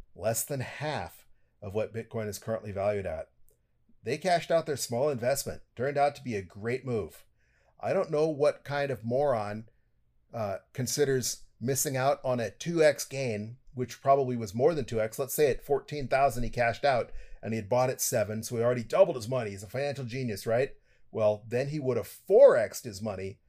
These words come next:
uh, if he'd waited till today. So that would have been the great move, moron. So,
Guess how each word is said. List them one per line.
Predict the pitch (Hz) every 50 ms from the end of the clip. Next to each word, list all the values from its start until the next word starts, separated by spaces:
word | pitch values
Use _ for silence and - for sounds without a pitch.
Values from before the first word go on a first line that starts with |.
| _ _ _ _ _ _ _ _ _ _ -
uh, | 110 98 92 90 87 82 92 - _ _ _
if | 113 101 -
he'd | 123 123 104 101
waited | 110 110 107 107 101 95 - - - -
till | - 113 101
today. | 87 - 107 110 110 101 92 85
So | - - - 110 95 90 90 87 90 - - _
that | - 120 151 -
would | 214 208
have | 165
been | 143 160 151
the | 151
great | 139 151 151 151 151 143
move, | 147 175 190 170 147 127 - - - _ _ _ _ _ _ _
moron. | 110 110 113 117 120 123 120 120 123 123 120 - _ _ _ _ _ _ _ _
So, | _ - - - 113 107 104 98 98 95 98